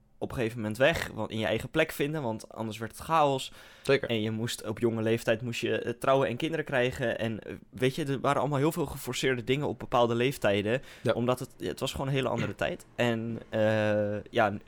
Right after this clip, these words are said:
Speaker 1: we leven nu langer. Er zijn toch al veel te veel mensen, dus dat verplichte trouwen en kinderen krijgen is al een tijdje verdwenen.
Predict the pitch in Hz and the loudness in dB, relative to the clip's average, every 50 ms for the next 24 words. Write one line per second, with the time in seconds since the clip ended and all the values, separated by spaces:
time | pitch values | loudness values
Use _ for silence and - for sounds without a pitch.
0 | 113 110 110 110 107 113 139 175 - 190 170 160 160 156 151 139 139 139 127 117 | -8 -4 -2 2 4 4 4 4 2 -2 -2 0 2 2 4 4 4 2 0 -2
1 | 113 - - - - - - - - 117 110 127 107 110 - 156 - 180 127 123 | -2 -4 -10 -20 -20 -20 -10 -4 -4 -2 0 0 0 0 0 0 2 4 4 4
2 | 117 - - 123 120 117 - - - 113 110 110 113 110 104 - - 110 101 110 | 4 2 2 0 0 0 -2 -4 -6 -4 -2 -2 -2 -2 -2 -4 -4 -4 -2 -4
3 | 107 - - 104 - - - - - - - 110 - - 117 110 - - - 110 | -2 -2 -2 -2 -2 -4 -14 -16 -16 -14 -14 -8 -2 0 0 0 0 -2 -6 -6
4 | - - 113 110 107 104 - 107 107 - 131 123 127 110 - - 107 98 101 - | -2 2 4 4 6 4 2 0 -2 -2 0 0 0 -2 0 0 0 0 0 -2
5 | - - - - 104 104 98 104 131 127 151 156 - - - 127 123 120 117 113 | -4 -4 -4 -2 -4 -2 0 2 4 4 2 2 -2 -10 -6 0 0 2 2 0
6 | 110 110 | -2 -6